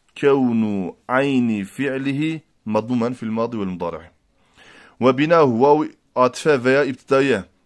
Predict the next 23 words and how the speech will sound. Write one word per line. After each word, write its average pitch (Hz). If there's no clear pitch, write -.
Binau 123
mübteda. 110
Hu 123
mahalle 123
mecrur. 113
Mudafun 120
ileyhi. 147
La 120
yekunu. 143
La 131
nefidir. 135
Nefi. 107
Yekunu 110
fiil 131
nakıstır. 135
İsmi 139
içinden 143
müstətir 135
huvedir. 147
Binauya 127
dönüyor. 131
İlla 151
burada, 131